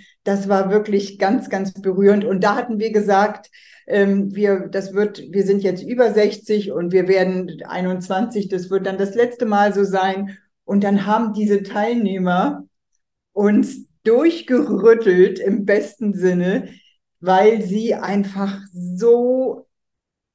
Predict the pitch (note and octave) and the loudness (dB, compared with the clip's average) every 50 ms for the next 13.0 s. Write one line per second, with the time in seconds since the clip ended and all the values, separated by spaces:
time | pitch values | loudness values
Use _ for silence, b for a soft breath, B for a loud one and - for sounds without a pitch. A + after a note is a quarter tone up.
0 | _ _ _ _ _ _ _ _ _ - - G3 G#3+ A3+ A#3+ A3 A#3 A#3 A3 - | _ _ _ _ _ _ _ _ _ -12 -8 -6 -4 -2 -2 -2 -2 -2 -2 0
1 | A#3+ B3 B3 - B3 A3+ A3+ B3+ C4+ C4 - B3+ B3 A#3+ G#3+ G3 - - - F3 | -2 -2 0 0 -2 -4 -2 -4 -6 -6 -6 -4 -4 -4 -4 -4 -8 -10 -16 -16
2 | E3+ D#3+ D3+ D#3 D#3+ - - - G3 E3+ E3+ F3+ F3+ G#3+ B3+ D4 E4 F4 F#4 F#4 | -14 -12 -10 -10 -12 -12 -14 -16 -16 -14 -10 -8 -4 0 2 2 2 4 2 2
3 | F#4 F4+ B B B B B B B _ _ _ - - A#3+ A#3+ - C4+ D4 E4+ | 0 -2 B B B B B B B _ _ _ -4 0 2 2 2 2 2 4
4 | D4+ C#4+ C4+ C#4 D4 C#4+ - - A#3+ A#3+ A#3+ A#3 A3 - G3+ A3 G3+ F#3 F#3+ G#3+ | 4 4 2 2 0 -2 -4 -4 -2 -2 -2 -2 -2 -4 -4 -4 -4 -2 -2 0
5 | B3+ D4 D#4+ D#4+ D4+ A#3+ - - - _ _ - A#3 A3+ G3+ - B3 D4 D#4+ D4 | 0 0 0 0 -2 -2 -4 -6 -12 _ _ -10 -8 -8 -6 -4 -2 -2 0 0
6 | C#4 - A#3 A3 G#3 G3+ A3+ A3 B3 C#4+ C#4+ C#4 C4 A#3+ A#3+ C4 D4 C#4+ C4 A#3+ | 0 0 -2 -4 -2 0 0 0 0 0 0 0 0 0 0 0 -2 -2 -6 -8
7 | - - - A#3+ G#3 G#3 G#3+ G3 F3+ F#3 B3 E4+ F4 E4+ - - - C4+ B3 - | -8 -6 -4 -2 -2 0 0 0 2 2 2 2 2 0 -4 -6 -2 -2 -2 -2
8 | - G#3 G#3 G#3 - - - - E3+ G3+ A#3 D4 D4 - - - B3 B3+ A#3+ A#3 | -2 -6 -6 -6 -8 -14 -12 -6 -2 0 0 0 -2 -4 -6 -6 -4 -2 -2 -2
9 | - F3 G#3 G3 - - B3+ C4+ C#4 C4+ - - C4 B3 A#3 - F#3+ G#3 G#3 F3+ | -2 -4 -4 -4 -4 0 0 0 0 -2 -6 -4 -4 -4 -2 -2 -2 0 0 0
10 | F#3+ A#3 C#4 C#4 - G#3+ A3+ A3 - - - A3+ B3 B3 - A3+ G#3 - A3+ F#3+ | 2 2 0 0 0 -4 -6 -8 -8 -6 -4 -4 -4 -4 -6 -6 -6 -2 -2 -4
11 | E3+ E3 E3+ G3+ C4 D#4 F4 E4+ F4 D4 - - - D#3+ E3 E3 F#3 A3+ D4 D4 | -4 -2 -2 0 0 0 0 0 -2 -4 -6 -6 -4 -4 -2 -2 -2 -4 -4 -4
12 | - - _ _ _ _ _ _ _ _ _ _ _ _ _ _ _ - A#3+ | -8 -14 _ _ _ _ _ _ _ _ _ _ _ _ _ _ _ 0 2